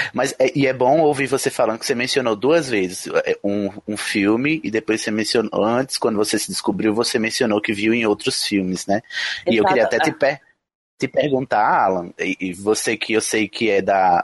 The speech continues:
Speaker 1: da, da turma que gosta de nerdices e tal, né? Qu-,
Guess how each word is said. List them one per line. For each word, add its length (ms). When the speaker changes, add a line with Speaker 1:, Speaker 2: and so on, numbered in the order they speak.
Speaker 1:
da, 220
da 140
turma 480
que 120
gosta 320
de 100
nerdices 720
e 60
tal, 400
né? 280
Qu-, 260